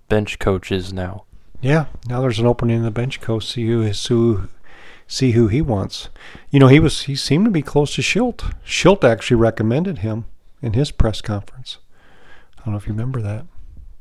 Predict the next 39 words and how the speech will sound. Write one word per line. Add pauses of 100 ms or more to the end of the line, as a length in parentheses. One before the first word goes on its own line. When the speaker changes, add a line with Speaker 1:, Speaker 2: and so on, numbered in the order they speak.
(720)
Speaker 2:
But
yeah,
there'll
be
a
new
bench
coach,
and
if
that's
a, (180)
another
coach,
then
that'll
make
another
opening
at
the
other
coach. (1040)
And
speaking
of
coaches,
they
announced
today
that
the
assistant
hitting
coach
will
not
be
back.